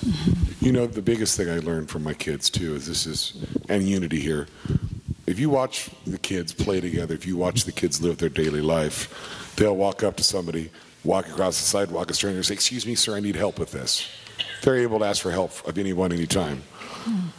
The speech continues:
Speaker 2: And I step back and I go, "You know what?" And thanks to Unity and being involved in a community like this, I was able to ask for help when I needed it.
Speaker 1: Yeah.
Speaker 2: And that's changed my life forever.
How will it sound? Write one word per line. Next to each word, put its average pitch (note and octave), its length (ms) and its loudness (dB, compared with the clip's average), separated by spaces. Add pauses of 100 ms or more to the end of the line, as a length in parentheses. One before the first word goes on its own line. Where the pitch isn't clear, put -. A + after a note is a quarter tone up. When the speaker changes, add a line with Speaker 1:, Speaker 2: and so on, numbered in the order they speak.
(140)
Speaker 2:
And G2 120 4
I A2+ 80 2
step - 300 -2
back A#2+ 220 2
and G2 100 -2
I F#2+ 40 -2
go, G2+ 80 2
"You G#2+ 120 0
know A2 120 4
what?" A#2 460 0
And A2 260 -2
thanks - 380 2
to A2+ 80 -4
Unity G#2 320 -2
and E2+ 100 -4
being G2 180 -2
involved F#2+ 380 0
in E2+ 80 -2
a D#2+ 40 -6
community D#2+ 380 -2
like E2 120 -2
this, F2 180 0
I E2+ 140 0
was D#2+ 100 -2
able D#2+ 220 0
to D2+ 40 -2
ask D2+ 120 0
for D#2 100 -4
help E2+ 220 0
when D2+ 80 -2
I D2 40 -2
needed C2+ 280 -2
it. C2 100 -4 (460)
Speaker 1:
Yeah. D#3 320 0
Speaker 2:
And F2 120 0
that's F#2+ 360 2
changed G2 380 -6
my G#2+ 140 -2
life F2+ 220 -4
forever. F2 400 -4